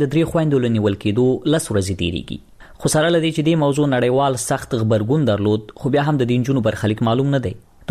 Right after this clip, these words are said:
ښځو د حقونو په برخه کې د طالبانو د حکومت د کړنو پر وړاندې یوې معترضې زهرا محمدي ازادي راډیو ته وویل، د پرواني ابراهیم خیل له ورور سره یې خبرې کړي او پوهېدلې چې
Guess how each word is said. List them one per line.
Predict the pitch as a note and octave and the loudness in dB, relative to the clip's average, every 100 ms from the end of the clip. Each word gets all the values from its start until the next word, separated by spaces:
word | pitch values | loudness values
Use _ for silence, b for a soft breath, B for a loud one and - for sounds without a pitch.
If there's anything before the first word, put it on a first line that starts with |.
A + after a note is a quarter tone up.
| D3+ | 0
ښځو | E3+ E3 | 0 0
د | D3 | -2
حقونو | - D#3 D3 | 0 0 0
په | C#3+ | -2
برخه | - | -2
کې | C#3 C3 | -2 0
د | B2 | 0
طالبانو | A#2 A#2 B2+ B2 | 0 2 0 0
د | A2+ | 0
حکومت | A2 B2+ A2+ | 0 -2 0
د | A2+ | 0
کړنو | D3+ D#3+ A#2+ | 2 0 0
پر | A2 | 0
وړاندې | G#2+ A#2 C3+ | 2 2 2
یوې | B2+ A#2 A2 | 2 2 2
معترضې | G#2+ A#2+ D3 B2 A#2 - C3 | 2 0 0 2 0 0 0
زهرا | A2+ B2+ B2+ | 2 2 2
محمدي | A#2+ B2 B2 D#3 - | 0 2 2 0 0
ازادي | A2 G#2 A2 | 0 2 2
راډیو | G#2 A2 A2 | 2 0 2
ته | B2+ | 2
وویل، | C3 A#2+ C3 - b b C3 | 2 0 -4 -12 b b -2
د | C#3+ | 0
پرواني | C#3 C#3 D#3 D#3+ | 2 2 2 0
ابراهیم | C#3 C3 B2 B2 B2+ | 2 0 0 -2 0
خیل | C#3 B2 | 2 4
له | B2+ | 4
ورور | D#3 - | 2 2
سره | A#2 A2 | 2 2
یې | - | 2
خبرې | A2+ D3 D3+ | 0 0 2
کړي | D3+ D3+ B B - | 0 0 B B -4
او | A#2 | 0
پوهېدلې | B2+ C3+ E3 D#3+ | 2 2 2 2
چې | B2+ | 0